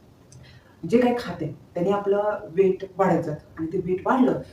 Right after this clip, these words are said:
की आपल्याला बसायला उठायला त्रास होतो, घरच्यांचे ब्लेम चालू असतात, त्यातून बाहेर पडता येत नाही आणि नवीन आयडिया सुचत नाही. मग काय होतं, आपण जे खातो त्याने आपल्याला आळस यायला लागतो आणि आळस आला की मग आपण मरगळल्यासारखं होतो आणि मरगळल्यासारखं झालं तर एक्सरसाइज डायरेक्ट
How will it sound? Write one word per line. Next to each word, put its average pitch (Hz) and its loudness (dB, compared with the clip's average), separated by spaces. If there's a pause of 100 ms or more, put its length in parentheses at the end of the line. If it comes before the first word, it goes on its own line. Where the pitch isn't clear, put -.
(100)
की 170 -8
आपल्याला 170 0
बसायला 170 -4
उठायला 165 -4
त्रास 165 -4
होतो, 160 -6 (260)
घरच्यांचे 170 -4
ब्लेम 185 -4
चालू 185 -6
असतात, 185 -4 (140)
त्यातून 185 -4
बाहेर 180 -8
पडता 175 -6
येत 170 -2
नाही 262 -8
आणि 247 0
नवीन 247 6
आयडिया 220 -2
सुचत 233 -4
नाही. 151 -6 (320)
मग 214 -4
काय 233 2
होतं, 190 -4 (720)
आपण 196 2
जे 202 0
खातो 170 -8
त्याने 170 -8
आपल्याला 185 -2
आळस 160 -2
यायला 147 -8
लागतो 147 -16 (220)
आणि 165 0
आळस 202 0
आला 233 0 (400)
की 220 -8
मग 226 0
आपण 233 2
मरगळल्यासारखं 170 4
होतो - -10 (340)
आणि 170 0
मरगळल्यासारखं 196 4
झालं 196 -10
तर - -6
एक्सरसाइज 202 -4 (360)
डायरेक्ट 185 -4